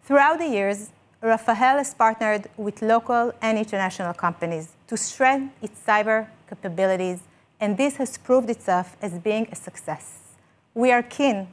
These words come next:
to partner with the O T industry and invite you to join the journey and partner with us. Thank you all for listening.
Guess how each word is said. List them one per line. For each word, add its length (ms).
to 100
partner 560
with 140
the 140
O 140
T 180
industry 600
and 160
invite 400
you 60
to 160
join 300
the 80
journey 440
and 160
partner 320
with 160
us. 360
Thank 200
you 120
all 120
for 160
listening. 560